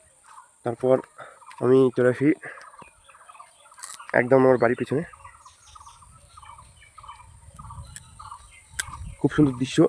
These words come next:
সবুজ গাছ। এই যে বাইগন গাছ, বাইগন গাছে কিন্তু বাইগনের যে ফুলটা আসছে, বাইগনের ফুলটা আসছে, বাইগনের ফুলটা আসছে, যে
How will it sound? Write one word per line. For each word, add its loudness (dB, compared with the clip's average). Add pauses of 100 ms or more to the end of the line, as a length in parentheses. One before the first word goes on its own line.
(120)
সবুজ 2
গাছ। 6 (520)
এই 10
যে 8
বাইগন 10
গাছ, -2 (580)
বাইগন 10
গাছে 2
কিন্তু -2
বাইগনের 6 (500)
যে 4 (520)
ফুলটা 4
আসছে, 0 (380)
বাইগনের 4
ফুলটা 8
আসছে, 0
বাইগনের 2 (100)
ফুলটা 4
আসছে, 0
যে 0